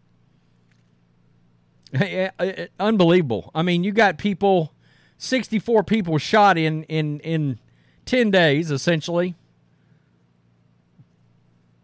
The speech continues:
And you're worried about re-imaging the police. You're worried about getting pro-life counselors.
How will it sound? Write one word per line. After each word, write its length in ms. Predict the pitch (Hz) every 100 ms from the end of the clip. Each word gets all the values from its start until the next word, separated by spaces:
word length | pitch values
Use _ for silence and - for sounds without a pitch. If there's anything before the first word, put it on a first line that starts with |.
| -
And 480 | 147 151 147 143 139 _ -
you're 280 | 135 190 202
worried 400 | 190 196 185 175
about 420 | 165 165 156 - -
re-imaging 800 | 143 214 196 208 208 170 190 185
the 80 |
police. 540 | 165 180 160 151 147 -
You're 80 | 156
worried 240 | 180 170
about 260 | 160 170 147
getting 320 | 180 185 143
pro-life 960 | - - 269 277 311 285 254 233 233
counselors. 720 | - 226 214 - 123 110 123